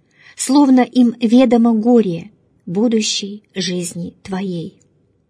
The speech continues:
Константин Романов переписывался в то время с нашим великим писателем, автором романа «Обломов» Иваном Александровичем Гончаровым,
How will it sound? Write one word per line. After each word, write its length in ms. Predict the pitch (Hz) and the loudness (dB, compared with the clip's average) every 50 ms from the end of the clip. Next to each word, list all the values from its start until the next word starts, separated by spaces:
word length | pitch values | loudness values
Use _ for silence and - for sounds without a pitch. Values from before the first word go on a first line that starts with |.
| _ _ _ _ _ _ _ _ _ _ _ _ _ _ _ _ _ _ _ _ _ - - - - - - | _ _ _ _ _ _ _ _ _ _ _ _ _ _ _ _ _ _ _ _ _ -20 -20 -20 -20 -20 -2
Константин 500 | - 233 240 233 - 262 247 - 285 254 | 0 0 0 2 2 0 2 2 4 4
Романов 480 | 247 240 240 247 269 302 302 285 254 - | 4 4 4 4 4 4 4 4 2 2
переписывался 720 | - 233 214 208 208 240 285 294 - 285 254 240 240 - | 2 2 2 2 0 -2 -4 -2 0 0 0 0 0 -2
в 60 | 226 - | -6 0
то 160 | - 240 240 | 2 2 4
время 400 | 214 226 226 226 226 220 214 - | 4 4 4 4 2 2 0 -4
с 140 | - - - | -6 -4 -2
нашим 360 | 220 214 220 226 - - 214 | 0 0 0 0 -2 -4 -4
великим 480 | - 185 190 196 202 233 233 - 240 220 | -2 -2 0 0 0 0 0 0 -2 0
писателем, 840 | 220 254 240 - - 196 180 170 175 - 170 170 160 165 170 170 - _ _ _ _ _ _ | 0 -4 -4 -4 -6 -6 -6 -6 -8 -10 -10 -10 -10 -10 -12 -14 -16 _ _ _ _ _ _
автором 500 | - 208 208 208 - - 202 - 240 175 - | -4 -4 -4 -4 -6 -6 -4 -4 -4 -4 -4
романа 500 | - 208 214 202 202 196 185 180 165 170 | -2 0 0 0 0 -2 -4 -4 -6 -6
«Обломов» 640 | - 185 196 175 185 185 214 247 254 247 247 - _ _ _ _ _ _ | -6 -6 -4 -2 -2 0 0 0 0 -2 -4 -8 _ _ _ _ _ _
Иваном 540 | - - 196 175 190 214 240 240 247 233 233 - | -6 -4 -2 0 0 0 2 0 0 -2 -4 -4
Александровичем 960 | - 196 185 190 - - 180 185 190 196 208 196 208 202 - - 202 196 202 - _ | -6 -6 -6 -6 -6 -6 -4 -4 -4 -4 -4 -4 -4 -6 -6 -6 -8 -8 -10 -14 _
Гончаровым, 760 | - 214 220 214 - - 247 220 196 180 170 170 165 160 160 | 0 0 0 0 2 0 0 0 2 0 0 -2 -4 -6 -10